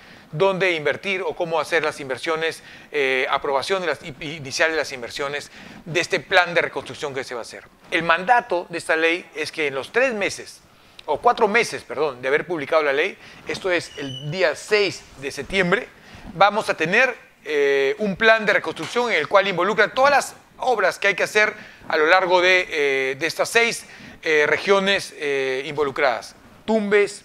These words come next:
Piura, Lambayeque, La Libertad, Ancash y Lima provincias. ¿Qué es lo que impo-, importante hasta este momento?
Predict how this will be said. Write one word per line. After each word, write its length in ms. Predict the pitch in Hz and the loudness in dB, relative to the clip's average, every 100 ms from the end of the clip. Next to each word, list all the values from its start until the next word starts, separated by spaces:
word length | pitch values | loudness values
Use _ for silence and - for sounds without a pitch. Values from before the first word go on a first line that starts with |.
| - | -10
Piura, 380 | 170 185 180 170 | -6 -2 2 2
Lambayeque, 640 | 147 123 131 160 147 165 | 0 -2 -2 -2 -2 -2
La 120 | 147 127 | -2 -2
Libertad, 480 | 120 113 - 156 - - - - | -6 -4 0 0 -2 -18 -8 0
Ancash 540 | 190 180 185 170 - - - | 0 0 -2 -4 -6 -16 -8
y 200 | 190 185 | -6 -4
Lima 300 | 170 160 143 | -4 -4 -4
provincias. 580 | 127 127 104 - - - - - - - - - - - _ - - | -4 -8 -10 -14 -18 -20 -20 -20 -20 -20 -20 -20 -20 -20 _ -20 -2
¿Qué 140 | 269 269 | 2 4
es 100 | 208 | 2
lo 160 | 247 | 0
que 120 | 190 | 0
impo-, 200 | 165 196 | -2 -4
importante 560 | 190 165 165 202 196 190 | -4 -2 0 0 2 0
hasta 200 | 151 165 | 0 0
este 180 | 151 147 | -2 -6
momento? 380 | 123 120 95 | -8 -10 -16